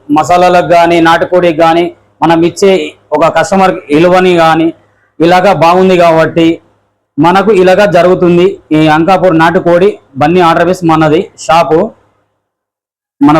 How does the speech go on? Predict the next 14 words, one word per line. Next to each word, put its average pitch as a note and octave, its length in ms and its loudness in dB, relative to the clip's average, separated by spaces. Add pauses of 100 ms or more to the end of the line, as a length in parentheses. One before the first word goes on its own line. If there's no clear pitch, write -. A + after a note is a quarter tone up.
బన్నీ E3+ 220 0
ఆర్డర్ F3+ 180 0
మిస్ F#3 160 -4
అంకాపూర్ F3 420 0 (160)
శివాజీ F3 400 0
విగ్రహం E3+ 380 0
దగ్గర. C#3+ 220 0 (920)
మా G3+ 180 0 (180)
మొబైల్ F#3+ 320 0
నంబర్ G3 220 0 (100)
డబల్ F3+ 300 0
నైన్ G3+ 260 -2
ఫోర్ E3+ 300 2
ఎయిట్ F#3+ 180 -2